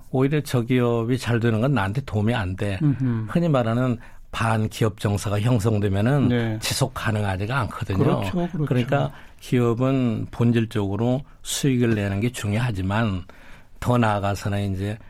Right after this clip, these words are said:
Speaker 1: 사회 속에서 존경받으면서
Speaker 2: 음.
Speaker 1: 지속적으로 얼마나 발전할 수 있느냐. 그게 이제 문제가
Speaker 2: 예.
Speaker 1: 되는 것 같습니다.
Speaker 2: 네.
Speaker 1: 예.
Speaker 2: 근데 이런 건 어린 시절 교육을 잘 받아야 되는데
Speaker 1: 맞습니다.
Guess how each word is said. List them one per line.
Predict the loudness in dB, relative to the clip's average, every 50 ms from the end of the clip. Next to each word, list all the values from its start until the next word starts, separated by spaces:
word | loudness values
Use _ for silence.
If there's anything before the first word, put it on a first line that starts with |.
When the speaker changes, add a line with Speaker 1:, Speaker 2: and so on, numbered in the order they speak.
| -20 -18 -14
Speaker 1:
사회 | -12 -6 -2 0 2 2
속에서 | 2 0 -2 -2 -2 -4 -4 -4 -4 -6
존경받으면서 | -4 -2 0 2 2 4 2 2 0 -2 -2 -2 -2 -4 -4 -4 -2 -2 0 0 0 0 0
Speaker 2:
음. | 0 0 0 -2 -4 -4
Speaker 1:
지속적으로 | -2 0 0 0 0 0 -2 -2 -2 0 0 0
얼마나 | 0 0 0 0 -2 -2
발전할 | -4 -4 -6 -4 -2 -2 -2 -2 -2
수 | -2 -4 -4
있느냐. | -4 -2 -2 -2 0 0 0 -2 -2 -6 -10 -14 -18 -14 -6
그게 | -2 0 2 2 4 4 2
이제 | 2 0 -2 -2 -4 -4 -6 -8 -10 -14 -14 -6 -2
문제가 | 0 0 0 2 0 0 -2 -2 -2 0 0
Speaker 2:
예. | 2
Speaker 1:
되는 | 2 2 2 2 0 0
것 | -2
같습니다. | -4 -4 -6 -8 -8 -8 -8 -6 -2 0
Speaker 2:
네. | 0 2 2 0 0 -2 -2 -2 -2
Speaker 1:
예. | -2 -2 -2 -4 -6 -8 -10 -12 -14 -14 -16 -16 -16 -12 -6
Speaker 2:
근데 | -2 0 2
이런 | 2 2 4 4 4
건 | 4 2 2
어린 | 2 4 4 6 6 4
시절 | 4 2 0 2 2 2 2 2
교육을 | 2 4 4 4 4 2 0
잘 | 0 0 0 2
받아야 | 2 2 4 4 4 4
되는데 | 2 2 0 0 0 0 2 2 2 2 0 -2 -6 -12 -16 -20 -20 -18 -16 -16 -16 -16 -16 -16 -16 -16 -16 -16 -8 -4 0
Speaker 1:
맞습니다. | 0 2 4